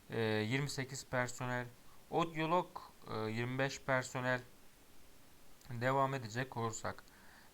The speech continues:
perfüzyonist yirmi beş personel, psikolog olarak iki yüz kırk beş personel, sağlık fizikçisi otuz iki personel,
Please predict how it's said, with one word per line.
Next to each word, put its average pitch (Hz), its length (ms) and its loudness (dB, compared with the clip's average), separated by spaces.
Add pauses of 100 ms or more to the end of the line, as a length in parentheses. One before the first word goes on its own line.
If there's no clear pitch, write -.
(100)
perfüzyonist 160 1120 2
yirmi 113 280 -2
beş 139 200 0
personel, 131 580 4 (960)
psikolog 160 540 2
olarak 120 320 4
iki - 220 -4
yüz 127 180 -2
kırk - 300 -4
beş 131 200 0
personel, 135 540 0 (160)
sağlık 151 540 4
fizikçisi - 680 -6
otuz - 280 -6
iki - 180 -8
personel, 127 600 0